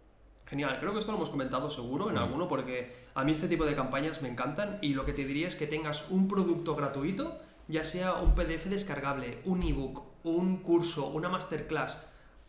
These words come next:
Speaker 1: algo gratuito
Speaker 2: Ujú.
Speaker 1: y luego digas, "Hola, soy Andrea, eh, tengo este curso totalmente gratuito", desliza. Y
Speaker 2: Claro.
Speaker 1: cuando deslice, yo creo que lo importante sería que aterrizase a tu perfil de Instagram.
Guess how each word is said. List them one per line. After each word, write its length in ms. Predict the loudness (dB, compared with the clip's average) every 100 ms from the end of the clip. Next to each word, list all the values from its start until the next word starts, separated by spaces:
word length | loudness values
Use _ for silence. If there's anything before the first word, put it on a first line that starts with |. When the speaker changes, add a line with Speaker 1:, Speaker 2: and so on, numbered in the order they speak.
| 0
Speaker 1:
algo 260 | 2 4
gratuito 440 | 2 2 0 0 -2
Speaker 2:
Ujú. 140 | -2 0
Speaker 1:
y 80 | 4
luego 300 | 6 4 4
digas, 640 | 0 0 -2 -6 -8 -6
"Hola, 340 | 0 2 2 -2
soy 240 | -6 -6
Andrea, 560 | -4 -2 -2 -2 -6 -12 -12 -12 -12 -8
eh, 360 | -6 -4 -4 -2
tengo 160 | 0 0
este 160 | 0
curso 340 | 0 0 0 -2
totalmente 440 | -2 -2 0 0
gratuito", 480 | 0 2 0 -2 -4
desliza. 540 | -6 0 0 0 -6 -12 -16 -20 -10
Y 80 | -4
Speaker 2:
Claro. 80 | 0
Speaker 1:
cuando 200 | 2 2
deslice, 600 | 2 0 0 0 -2 -6 -10 -20 -20 -14
yo 180 | -4 0
creo 200 | 2 0
que 140 | 0
lo 200 | 0 2
importante 480 | 2 2 0 0 0
sería 260 | 0 0 0
que 220 | 0 0
aterrizase 580 | -2 -2 -2 -2 -2 -2
a 60 |
tu 80 | -4
perfil 540 | -6 -4 -4 -2 -2 2
de 100 | 4
Instagram. 540 | 4 0 -2 -2 -2